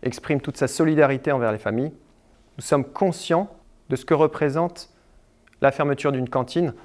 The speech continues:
en termes de contraintes. Effectivement, on sait que l'organisation, surtout quand on travaille, de devoir aller chercher son enfant, le redéposer à l'école sur un laps de temps très court,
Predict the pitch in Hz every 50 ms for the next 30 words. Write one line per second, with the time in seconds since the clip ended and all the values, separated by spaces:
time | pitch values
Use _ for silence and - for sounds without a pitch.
0 | - _ - 107 - 131 127 120 120 - - 117 107 - - 95 - - - _
1 | _ _ _ _ _ - - - - 143 - - 139 139 156 170 180 180 165 143
2 | - - - 190 180 185 - 160 156 160 165 160 - - - - _ _ _ _
3 | _ _ _ _ _ _ _ _ _ _ - - 135 127 135 135 139 139 131 143
4 | 139 135 - - 165 156 156 156 156 151 143 131 120 127 - - - _ _ _
5 | - - 139 - 165 147 - 135 123 - 127 123 120 117 - - 131 123 156 170
6 | 165 117 101 - - - _ - - _ _ _ _ _ _ _ _ _ - 127
7 | 131 143 139 123 143 131 120 127 131 131 - - 151 - - 170 151 - 156 147
8 | 147 143 - - 156 147 147 147 147 143 135 139 131 135 135 135 135 139 135 131
9 | 139 131 135 127 - 151 151 143 139 - 139 123 127 123 123 117 117 123 127 -
10 | 123 117 - - 139 - - - 202 196 -